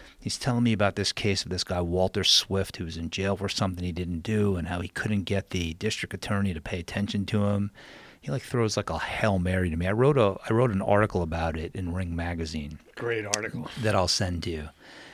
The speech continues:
Speaker 1: And he lobs this, um, he lobs this question to me. He's like, "Know anyone big in Detroit?" And I said, "I know Emanuel Stewart." And he's like, "Worth a shot?" So I called Emanuel. I sent him an article about the case.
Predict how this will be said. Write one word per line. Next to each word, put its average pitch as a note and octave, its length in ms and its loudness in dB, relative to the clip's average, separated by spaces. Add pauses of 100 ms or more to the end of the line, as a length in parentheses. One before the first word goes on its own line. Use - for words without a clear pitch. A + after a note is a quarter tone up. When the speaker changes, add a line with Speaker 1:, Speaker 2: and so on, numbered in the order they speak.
(240)
Speaker 1:
And G#2 140 0
he B2 100 4
lobs A2+ 640 2
this, G#2+ 420 2
um, F2 600 -4 (360)
he - 200 -4
lobs G#2 560 0
this G2+ 180 0
question - 460 -6
to F#2 60 -4
me. F2 160 -6
He's E2 200 -8
like, E2+ 120 -10
"Know E2+ 240 -6
anyone F#2+ 360 -4
big G2+ 240 -2
in F2 80 -4
Detroit?" G2+ 520 -2 (720)
And A2 80 -2
I G#2 40 -2
said, C#3 200 -4
"I C3 60 -2
know F#3 180 0
Emanuel G2+ 440 0
Stewart." - 520 0 (180)
And - 100 -20
he's F2 160 -8
like, F2+ 260 -8
"Worth A2 240 -4
a - 40 -6
shot?" - 420 0 (680)
So - 140 -8
I B2 40 -4
called F#3 280 0
Emanuel. F2 640 -2 (200)
I - 60 -8
sent C#3 360 0
him G#2+ 460 0
an G#2 100 -4
article G2+ 460 0
about E2+ 240 -4
the - 80 -10
case. - 540 -8